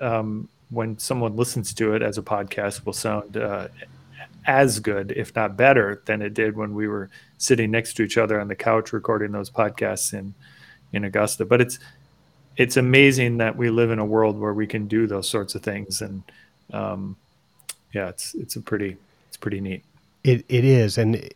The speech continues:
Speaker 2: it's pretty neat that this type of information can then get shared all over the world
Speaker 1: Mm-hmm.
Speaker 2: and people from th-, people from any country that are interested in this, they can,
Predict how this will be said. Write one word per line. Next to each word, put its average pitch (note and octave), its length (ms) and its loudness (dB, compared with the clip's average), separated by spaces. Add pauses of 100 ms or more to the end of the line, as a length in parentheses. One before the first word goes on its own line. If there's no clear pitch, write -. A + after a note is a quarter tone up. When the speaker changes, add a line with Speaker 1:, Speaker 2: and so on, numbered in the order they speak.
Speaker 2:
it's B2+ 140 2
pretty D#3 360 6
neat C3+ 360 6 (160)
that A#2 160 2
this - 300 2
type C3+ 260 6
of B2+ 100 6
information B2+ 720 6
can A2+ 160 2
then A2+ 240 4 (120)
get C#3+ 200 -2
shared - 960 4
all B2+ 380 6
over A#2 320 2
the G#2+ 100 4
world A2 520 6 (460)
Speaker 1:
Mm-hmm. G2 100 -2
Speaker 2:
and A2 340 4 (280)
people B2 640 4 (120)
from A2+ 540 4 (420)
th-, A2+ 140 -10 (920)
people C3 320 4
from A#2+ 480 4
any C3 220 6
country C3+ 480 4
that A2+ 160 4
are A2 80 6
interested A#2 540 2
in G2+ 140 2
this, G#2 200 0
they G#2 140 2
can, F#2+ 340 -2